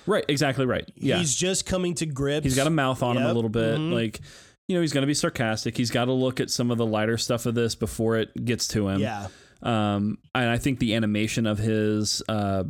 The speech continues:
Speaker 1: uh, Speed Force is on point.
Speaker 2: Yeah.
Speaker 1: I love the Speed Force stuff. Um, but I'm, I'm all in on, on Flash with you. I think that's a, that's a very
Speaker 2: Mm-hmm.
Speaker 1: good thing. Um, I loved the, um,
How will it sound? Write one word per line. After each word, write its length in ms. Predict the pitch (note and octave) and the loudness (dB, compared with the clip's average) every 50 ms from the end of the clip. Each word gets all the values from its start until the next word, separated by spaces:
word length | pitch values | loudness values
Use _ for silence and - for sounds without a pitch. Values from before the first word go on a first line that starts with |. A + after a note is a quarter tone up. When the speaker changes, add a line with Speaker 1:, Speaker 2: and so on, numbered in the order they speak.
| - - | -6 -6
Speaker 1:
uh, 220 | - G#2+ - - | -6 -4 -4 -4
Speed 460 | - - - - - - C3 C3 C3+ A#2+ | -6 -4 -4 -4 0 0 0 0 0 0
Force 360 | A2+ C3+ C3 C3 C3 B2 - | 0 0 2 2 0 0 0
is 420 | A2+ A2+ A2 A2+ A2+ A2+ G#2+ - - - | 0 0 2 0 0 0 -2 -4 -6 -4
on 200 | - A#2 A2 A2 G#2+ | -4 -2 -2 -2 -2
point. 300 | - - F3+ F#3 F#3+ F3+ | -2 0 0 2 0 0
Speaker 2:
Yeah. 120 | C3 A2+ | 0 -2
Speaker 1:
I 60 | G#2+ A#2+ | -2 0
love 300 | A2+ A2 A2 A#2+ C3 C3+ | 0 0 0 0 0 -2
the 80 | C#3 | -4
Speed 280 | - - - C3+ C3 B2+ | -2 0 0 0 0 -2
Force 240 | - C3+ B2+ B2 - | -2 -2 -2 -2 -2
stuff. 400 | - - C3 C3 C3 B2+ - - - - - - - - - _ _ - - | 0 0 0 0 0 -2 -4 -10 -16 -16 -16 -16 -16 -20 -20 _ _ -4 -2
Um, 460 | A#2+ A2+ G#2+ G#2 G2+ G2+ G2 F#2+ - - - _ _ _ _ _ _ - | 0 2 2 2 2 0 0 -2 -4 -6 -10 _ _ _ _ _ _ -4
but 140 | - A#2+ A#2+ | 0 0 0
I'm, 160 | A#2+ A#2+ - | 0 0 0
I'm 320 | - A#2+ A#2+ A#2 A2+ - - | 0 0 0 0 -2 -2 -2
all 220 | A2+ A#2+ A#2 A2 G#2+ | -2 0 0 0 0
in 140 | G#2 G2+ G2 | 0 0 -2
on, 180 | F#2+ F#2+ G2 - | -2 -4 -4 -4
on 180 | - G#2+ G#2+ G#2+ | -4 -4 -4 -4
Flash 500 | - - A2+ - C3 A#2+ A2+ - - - - - | -4 -4 -2 -2 -2 -4 -4 -6 -10 -12 -10 -6
with 220 | - - C3 - | -6 -4 -4 -2
you. 260 | - G#2+ - - A#2+ - - | -4 -4 -4 -4 -6 -6 -6
I 80 | - | -8
think 220 | - - - A#2+ - | -6 -4 -4 -4 -4
that's 240 | - - - - - | -4 -4 -4 -4 -2
a, 480 | A#2+ A#2+ A#2 G#2+ G#2+ G#2+ G#2 G#2+ - - _ _ _ _ _ _ _ _ _ _ _ | -2 0 0 0 0 0 -2 -4 -6 -8 _ _ _ _ _ _ _ _ _ _ _
that's 160 | - A2+ - | -6 -2 -2
a 40 | A#2+ | 0
very 400 | A2 G#2+ G#2+ G#2+ A#2 A2+ A2 A2 G#2 | -2 -2 0 0 0 2 2 2 2
Speaker 2:
Mm-hmm. 60 | G2+ | 0
Speaker 1:
good 160 | G#2+ G2+ B2 | 0 -2 -2
thing. 320 | - - G#2 G2+ G2 G2+ - - | -2 -2 -2 0 -2 -4 -4 -4
Um, 500 | - C3 A#2+ A#2+ A#2 A2+ A2+ A2 A2 - - _ _ _ _ _ _ _ _ _ - - - - - - - - _ - - | -2 0 0 0 0 0 -2 -2 -4 -8 -14 _ _ _ _ _ _ _ _ _ -20 -20 -20 -20 -20 -20 -20 -20 _ -4 -2
I 60 | C3+ | 0
loved 440 | C3 B2+ C3+ C#3 D3+ D3+ D3 D3 C#3 | 2 2 2 2 2 2 0 0 2
the, 260 | C3+ C3 B2+ B2 A#2+ | 2 2 2 2 2
um, 520 | A2+ A2 A2 G#2+ G#2 G#2 G2+ G2+ G2 G2 | 2 2 2 2 0 0 0 -2 -4 -6